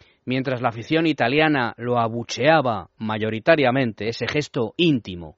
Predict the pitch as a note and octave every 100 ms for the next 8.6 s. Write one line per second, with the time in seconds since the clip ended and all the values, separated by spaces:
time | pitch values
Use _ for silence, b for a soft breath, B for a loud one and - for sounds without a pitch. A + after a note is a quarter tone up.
0 | b b b B2+ D3+ C#3+ D3+ C3+ B2+ -
1 | C3+ B2 C3 C3 B2 B2+ E3 F#3 D#3+ C#3
2 | B2+ A#2+ - C3 B2 C#3 F#3+ D#3 - F3+
3 | D#3 C3+ A2 C3+ D#3+ A#2+ G#2+ A#2+ G#2 G#2+
4 | D#3+ A#2 - D2+ - b b b b D#3+
5 | E3 F3+ D#3+ - E2 - b b b b
6 | A2 C#3 D3+ - A2 A#2 A2+ - B2 C#3+
7 | B2+ - _ _ - C3 - B2 G2 -
8 | - A#2+ C3 C#3 C3